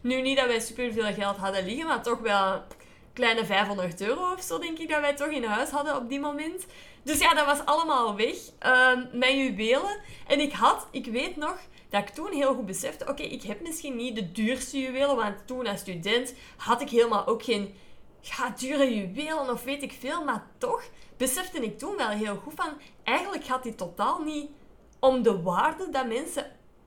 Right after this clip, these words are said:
weggenomen hebben van u, maar het gaat vooral om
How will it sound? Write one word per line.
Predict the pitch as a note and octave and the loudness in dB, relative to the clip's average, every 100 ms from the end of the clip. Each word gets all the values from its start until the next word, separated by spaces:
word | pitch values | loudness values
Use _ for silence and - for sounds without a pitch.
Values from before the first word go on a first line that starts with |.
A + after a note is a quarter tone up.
| - - F#3+ E3 - | -20 -20 -16 -12 -6
weggenomen | G3+ - D4 D4+ E4 C#4 | -6 -4 -4 -4 -4 -6
hebben | E4 F#4 | -4 -2
van | D4+ D4+ | -2 -2
u, | G4 A#4 - - - | -4 -6 -8 -20 -12
maar | - B3 | 2 2
het | B3 | 4
gaat | A#3+ A3+ | 0 -2
vooral | G#3 F#3+ F#3+ G#3 E4+ D#4 - | -4 -6 -2 2 2 0 0
om | C4 C4+ C4 B3 | 6 6 4 -6